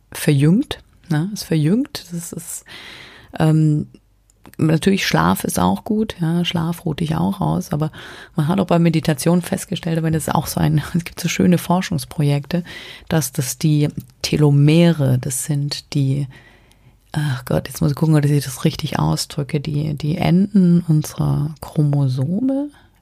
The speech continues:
ja, die für, ähm, die, also die, die nutzen sich im Laufe der Jahre ab und sorgen dafür, dass wir altern und unsere Zellteilung,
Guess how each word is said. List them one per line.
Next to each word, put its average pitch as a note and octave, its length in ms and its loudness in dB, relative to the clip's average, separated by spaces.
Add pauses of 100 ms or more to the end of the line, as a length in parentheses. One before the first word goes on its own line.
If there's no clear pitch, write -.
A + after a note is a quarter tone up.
ja, D3+ 260 -4 (640)
die F#3 340 2
für, F3+ 840 0
ähm, D3+ 680 0
die, D3+ 360 -4
also D3+ 160 -2
die, D#3+ 120 -2
die E3+ 240 0
nutzen G3 440 2
sich F3+ 180 0
im F3 140 4
Laufe D#3 340 0
der D3+ 100 2
Jahre C3+ 480 0
ab - 300 2 (380)
und D#3+ 140 2
sorgen D3+ 360 2
dafür, C#3+ 480 -2
dass C#3+ 260 -6
wir D3 180 -2
altern D#3+ 420 0
und D3+ 240 -2
unsere C#3 520 -2 (460)
Zellteilung, D3+ 1040 0